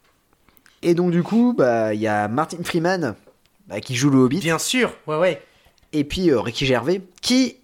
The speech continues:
Speaker 1: Ricky Gervais, euh, reprendra son rôle, euh, finalement, euh, de, bah, c'est David, hein, euh, dans, euh, la série The Office américaine,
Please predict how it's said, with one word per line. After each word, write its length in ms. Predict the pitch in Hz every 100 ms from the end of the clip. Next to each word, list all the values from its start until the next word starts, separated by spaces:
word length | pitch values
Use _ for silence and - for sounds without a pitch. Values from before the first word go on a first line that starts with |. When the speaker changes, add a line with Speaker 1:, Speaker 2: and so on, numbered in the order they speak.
| -
Speaker 1:
Ricky 260 | 131 143
Gervais, 420 | 165 147 151 196 180
euh, 260 | 135 123
reprendra 500 | 110 147 - 156 160
son 220 | 160 147
rôle, 480 | 135 151 196 160 104 - _ - - _
euh, 180 | 104 101
finalement, 680 | - 143 143 139 143 165 170
euh, 720 | 131 120 113 107 107 104 101
de, 680 | 95 107 104 104 101 98 98
bah, 140 | 92 95
c'est 160 | 101
David, 380 | 98 120 123 131
hein, 120 | 110 113 - - - -
euh, 300 | 104 101 98
dans, 440 | 98 139 151 147 127
euh, 1160 | 113 110 104 104 101 101 98 95 95 95 92
la 120 | 104
série 260 | 120 143 135
The 80 | 131
Office 300 | 117 123 127
américaine, 560 | 117 104 98 117 131